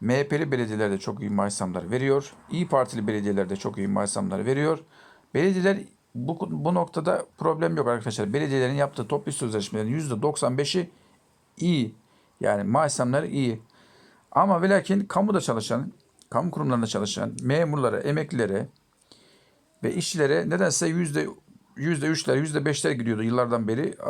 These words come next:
Bu sene, e, işte dün açıklanan kamu çerçeve protokolünde yüzde dokuz artı beş verildi. Yine yetersiz. Bakın buradaki gibi nerede yüzde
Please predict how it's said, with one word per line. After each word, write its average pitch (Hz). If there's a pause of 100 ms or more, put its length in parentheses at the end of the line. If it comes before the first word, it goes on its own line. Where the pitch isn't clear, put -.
Bu 147
sene, 156
e, -
işte 113 (140)
dün 135
açıklanan 107
kamu 131
çerçeve 117
protokolünde 110
yüzde 127
dokuz 127
artı 107
beş 147
verildi. 156 (460)
Yine 165
yetersiz. 147 (440)
Bakın 151
buradaki 165
gibi 120
nerede 143
yüzde 127